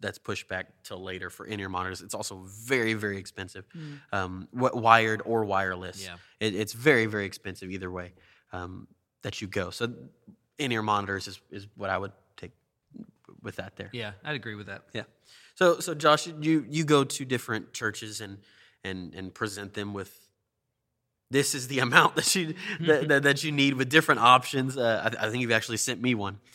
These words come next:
Speaker 1: um, a couple times. Is, um, what, what are you looking at for, like, a ballpark range of, like, an, like, an, a, a minimal upgrade of? I, I know there's a wide range,
Speaker 3: Yeah,
Speaker 1: but
Speaker 3: that, it is a, it is a huge range, and I think it really comes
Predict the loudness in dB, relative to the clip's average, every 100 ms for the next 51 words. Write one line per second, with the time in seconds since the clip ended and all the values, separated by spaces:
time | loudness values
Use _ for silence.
0 | -20 -16 0 0 2 0 -2 -2 -2 -2
1 | -2 -6 -18 _ _ -6 -4 -4 -4 -4
2 | -6 -12 _ 0 2 4 4 4 2 0
3 | 0 0 -2 -2 -2 0 -4 -2 -2 0
4 | -2 -4 -4 -4 -10 -20 -16 -8 -4 -4
5 | -6 -10 -14 -16 _ _ -6 -2 0 -2
6 | -4 -6 -4 -6 -12 _ _ _ _ _
7 | _ _ _ -8 -2 -2 4 4 4 4
8 | 0 0 -2 -4 -8 -8 -12 -20 -16 -8
9 | -8 -8 -14 _ -12 -6 0 2 4 2
10 | 0 -2 0 6 8 8 4 -6 -10 -14
11 | -8 -4 0 0 0 -2 -6 -6 -4 -6
12 | -8 -6 -6 -6 -4 -4 -4 -4 -2 -2
13 | -6 -8 -8 -6 -4 -6 -4 -2 -2 -4
14 | -6 -6